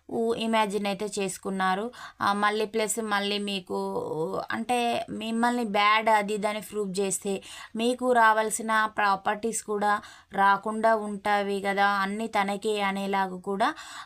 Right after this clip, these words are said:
ఉన్నారనమాట. అంటే తను ఎక్కువగా ప్రాపర్టీస్‌కు వాల్యూ ఇచ్చే పర్సన్ అనమాట.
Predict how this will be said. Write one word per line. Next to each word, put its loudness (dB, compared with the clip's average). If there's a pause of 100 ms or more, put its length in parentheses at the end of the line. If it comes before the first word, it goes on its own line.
ఉన్నారనమాట. 0
అంటే 0
తను 0
ఎక్కువగా 0
ప్రాపర్టీస్‌కు -2 (300)
వాల్యూ 2
ఇచ్చే -4
పర్సన్ -2
అనమాట. -2